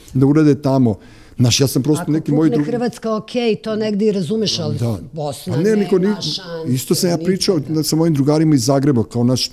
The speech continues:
Speaker 1: kao, "Da je ovo, nema šanse da se
Speaker 2: Dobro, za
Speaker 1: desi."
Speaker 2: Hrvatsku smo znali, nije
Speaker 1: Ali
Speaker 2: baš.
Speaker 1: Bosanci su mi bili
Speaker 2: Ali za
Speaker 1: potpuno, da.
Speaker 2: Bosnu sam mogla desnu ruku da dam da nema Boga da će
Speaker 1: Da.
Speaker 2: tamo da se išta desi.
Speaker 1: I ta knjiga
Speaker 2: Ali
Speaker 1: Ka-,
Speaker 2: eto.
Speaker 1: Karamela, ja samo hoću na brzinu da prepričam, pošto je genijalna. Ono, se-, svi se sećaju onih džirlo devojaka i tog ludačkog, ono,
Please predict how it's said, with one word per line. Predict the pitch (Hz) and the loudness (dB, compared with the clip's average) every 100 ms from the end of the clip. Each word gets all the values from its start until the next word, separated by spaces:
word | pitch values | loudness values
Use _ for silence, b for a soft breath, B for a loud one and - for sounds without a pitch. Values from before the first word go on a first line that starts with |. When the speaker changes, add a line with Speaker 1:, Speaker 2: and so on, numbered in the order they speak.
| - | -8
Speaker 1:
kao, | 110 95 | -8 -6
"Da | 80 117 | -2 -2
je | 87 | -2
ovo, | 71 71 | -6 -10
nema | 85 92 95 | -10 -8 -6
šanse | - 107 117 131 | -4 -2 -2 0
da | |
se | 127 | -2
Speaker 2:
Dobro, | 233 | -2
za | - | -2
Speaker 1:
desi." | 214 - | -2 -2
Speaker 2:
Hrvatsku | 330 - - 254 | -2 -4 -4 -4
smo | - 220 | 0 -2
znali, | 165 190 160 127 139 | 0 0 0 -2 -4
nije | 185 - 233 220 131 | -4 -4 -2 -2 -4
Speaker 1:
Ali | 110 117 | -4 -4
Speaker 2:
baš. | 104 | -2
Speaker 1:
Bosanci | 117 - 123 131 - | -2 -2 -2 -2 -2
su | - 151 | -2 2
mi | 123 | 2
bili | 104 139 | 2 0
Speaker 2:
Ali | 131 | 0
za | 147 - | -2 -4
Speaker 1:
potpuno, | 160 - | -4 -2
da. | - 220 | -2 -2
Speaker 2:
Bosnu | 110 226 208 | -4 -4 -6
sam | - 202 | -4 -4
mogla | 190 208 208 | -2 0 0
desnu | 175 208 175 202 | 0 0 -2 -4
ruku | 196 202 - | -2 -4 -4
da | 175 | -4
dam | 165 185 185 | -2 0 0
da | 165 160 | 0 0
nema | 160 170 170 175 165 147 | 0 0 0 0 0 -2
Boga | 113 165 165 147 | -2 0 0 -2
da | 139 131 | -4 -6
će | 95 107 | -6 -6
Speaker 1:
Da. | |
Speaker 2:
tamo | 92 143 143 | -6 -4 -6
da | 135 | -6
se | 123 135 | -8 -8
išta | 120 131 | -8 -10
desi. | 120 127 - - | -12 -12 -12 -10
Speaker 1:
I | 113 107 | -4 -4
ta | - 151 | -2 -2
knjiga | 151 185 | 0 2
Speaker 2:
Ali | 214 151 | 0 -2
Speaker 1:
Ka-, | - | -4
Speaker 2:
eto. | 180 | -8
Speaker 1:
Karamela, | 127 110 123 190 | -4 -2 2 2
ja | 135 143 | 4 2
samo | 165 156 | 2 2
hoću | 156 160 143 | 0 0 0
na | |
brzinu | 113 113 135 | 0 2 4
da | 131 | 2
prepričam, | 131 139 170 135 | 2 -2 -2 -4
pošto | 110 104 | -4 -4
je | 113 | 0
genijalna. | 117 127 104 87 90 | 2 4 2 -2 0
Ono, | 123 117 | 2 2
se-, | - 120 | 0 -2
svi | - 127 | -2 -2
se | 113 | 0
sećaju | 123 123 117 | 0 0 2
onih | 110 95 | 2 0
džirlo | 104 127 101 | 2 2 2
devojaka | 85 104 127 120 - | -2 2 4 2 0
i | 104 | -4
tog | 117 110 | -2 -2
ludačkog, | 110 117 135 - 107 95 | 0 2 0 -2 -10 -4
ono, | 107 113 | 0 0